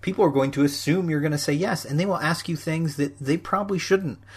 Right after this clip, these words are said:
that are way over the top, way more than is reasonable. And you can actually end up becoming the target of people who, who are exploitive.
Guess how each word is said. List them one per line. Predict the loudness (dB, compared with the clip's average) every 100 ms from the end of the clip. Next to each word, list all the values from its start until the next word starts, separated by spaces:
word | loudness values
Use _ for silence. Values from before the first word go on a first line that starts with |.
| -12 0
that | 4
are | 4
way | 4 2 2
over | 2 2
the | 2 0
top, | -2 -4 -4 -10
way | -2 0 2
more | 2 0
than | 0 -4
is | -6
reasonable. | -4 -4 -4 -10 -12 -20 -20 -20 -20 -20 -20 -20 -20 -20 -20 -20 -20 -6
And | -2 0
you | 0
can | -2
actually | -2 -2 -2 0
end | 0 0
up |
becoming | -2 0 0
the | 0
target | -2 0 2 2 0 0
of | -2
people | -2 -4 -2 0
who, | 0 2 0 -4 -2
who | 2
are | 2
exploitive. | 2 0 2 2 0